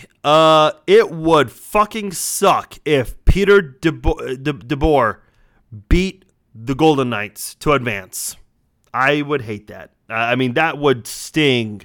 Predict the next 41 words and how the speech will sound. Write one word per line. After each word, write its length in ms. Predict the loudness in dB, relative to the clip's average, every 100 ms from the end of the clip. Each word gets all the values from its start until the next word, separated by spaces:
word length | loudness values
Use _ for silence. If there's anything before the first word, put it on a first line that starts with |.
| _ _ _ _ _
for 240 | -4 0
a 100 | 2
long, 600 | 0 -2 2 2 2 0 -4
long 300 | -6 -8 -12
time. 400 | -14 -14 -18 _ _ _ _ _ _ _ _ _ _ _
Uh, 140 | -4 -2
I 80 | 0
do 100 | 0
wanna 160 | 0
go 80 | 0
back 160 | -2 -2
to 80 | -4
the 100 | -2
N 80 |
F 100 | 0
L 140 | 2 2
real 180 | 0 0
quickly, 340 | 0 -2 -4
get 120 | -4
a 40 | -4
couple 240 | -4 -4
of 80 | -2
other 200 | 0 -2
stories 360 | -4 -4 -2
out 180 | -2 -2
there. 360 | -4 -4 -6 -10
Uh, 200 | -6 -4
Matt 240 | -2 -2 0
Ryan 560 | -2 -2 -2 -4 -8 -4
joining 360 | -4 -2 -6
C 220 | -8 -8
B 160 | -6 -4
S 160 | -4 -6
Sports, 580 | -4 -2 -2 -4 -8 -16 _
but 400 | -2 4 4 4 -2 _ _ _ _ _
made 360 | -6 -2 0 -2
it 180 | -6
clear 420 | -10 -6 -4 0 0
this 220 | -2 -6
is 140 | -6
not 520 | -8 -4 0 2 0